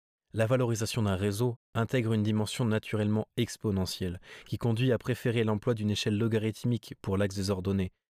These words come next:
et celui d'une régression logarithmique pour juger pragmatiquement de ce qui est raisonnable et de ce qui ne l'est pas. C'est le sens de la courbe inspirée à l'origine par Tuur Demeester. La faire figurer en illustration ici aurait l'air de cautionner ses projections chiffrées.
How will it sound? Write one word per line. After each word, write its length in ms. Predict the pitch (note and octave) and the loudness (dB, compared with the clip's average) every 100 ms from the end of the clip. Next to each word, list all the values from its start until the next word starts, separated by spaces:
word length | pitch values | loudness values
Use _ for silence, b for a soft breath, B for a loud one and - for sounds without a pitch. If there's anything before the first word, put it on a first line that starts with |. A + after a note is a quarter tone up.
| _ _ - | _ _ -2
et 100 | A#2+ | 0
celui 220 | A#2+ A#2 | 2 0
d'une 180 | A#2+ G#2+ | 2 2
régression 540 | G2+ G2+ A2 G#2+ B2 | 2 0 0 0 0
logarithmique 580 | G#2+ G2 F#2+ F#2+ A#2+ B2 | 2 2 0 0 -2 -2
pour 160 | - G2 | -2 -2
juger 260 | G2+ G#2+ | 0 -2
pragmatiquement 840 | G2 - B2 A2 G2+ - - A#2+ G2 _ | -2 -2 -2 0 -2 -4 -4 -2 -2 _
de 80 | G#2+ | -6
ce 120 | G2 | -4
qui 180 | A2 - | -4 -2
est 40 | G#2 | 0
raisonnable 600 | A2+ G#2+ G#2 A2 F#2+ F2 b b | 0 0 2 2 0 -4 b b
et 80 | G#2 | -2
de 80 | G2+ | -2
ce 120 | - | -2
qui 160 | - | -2
ne 80 | F#2+ | 0
l'est 120 | F#2 | 0
pas. 220 | - F2 - _ _ _ _ _ _ _ _ | -2 -6 -8 _ _ _ _ _ _ _ _
C'est 100 | - | -2
le 100 | A#2+ | 0
sens 280 | - C3+ B2+ | 2 0 2
de 80 | A#2 | 2
la 120 | A2 | 0
courbe 280 | - B2+ G#2+ | 0 0 2
inspirée 520 | G#2+ - A2+ G#2 A2 | 0 -2 -2 0 2
à 40 | |
l'origine 480 | G#2 G2+ G2 A#2 G#2+ | 2 2 0 0 0
par 180 | G2 G2 | -2 -4
Tuur 340 | - A#2+ B2 | -2 0 0
Demeester. 500 | G#2+ A2 G2 - F2+ F2+ _ _ _ _ _ _ - | 0 0 -2 -4 -8 -10 _ _ _ _ _ _ -2
La 120 | G#2+ | -2
faire 280 | - A#2+ - | 2 0 0
figurer 420 | - A#2+ A#2+ B2 | -2 0 2 2
en 120 | A2 | 2
illustration 680 | G#2+ G#2 - - G2+ - A2+ | 2 0 -4 -4 -4 0 0
ici 360 | G#2 - A2+ G#2 B B | 0 -2 -2 -4 B B
aurait 300 | - A#2 A2+ | -2 0 2
l'air 220 | A#2 B2 A2 | 4 2 2
de 80 | |
cautionner 420 | G#2+ A2 - G#2+ A2 | -2 -2 0 0 0
ses 160 | - | -2
projections 440 | - G2 G2 - F#2+ | -2 -2 -2 -2 -4
chiffrées. 440 | - F#2+ - F2+ | -4 -8 -6 -8